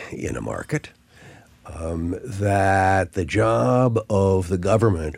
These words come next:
was to micromanage how those companies worked, because you had to stand in the shoes of the consumers, if you will, to make sure that the market was, was operating efficiently.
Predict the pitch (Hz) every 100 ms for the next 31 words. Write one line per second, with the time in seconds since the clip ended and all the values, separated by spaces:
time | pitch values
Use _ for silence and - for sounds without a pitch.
0 | - 117 98 92 92 90 90 90 90 87
1 | 87 90 - 87 78 104 101 82 73 71
2 | 85 85 - - - - - - 95 101
3 | 101 95 90 87 95 95 - - 107 101
4 | 85 85 - 196 - 131 113 98 107 98
5 | 107 98 95 - - 101 101 95 95 -
6 | - 101 95 92 85 - - 127 117 110
7 | 104 87 - - - - - - 107 95
8 | 85 87 - 98 160 190 117 101 92 107
9 | 82 87 90 92 - 113 101 - 113 101
10 | 85 98 - 95 98 92 101 95 98 -
11 | - 101 92 90 87 - 87 98 90 85
12 | 82 117 110 78 71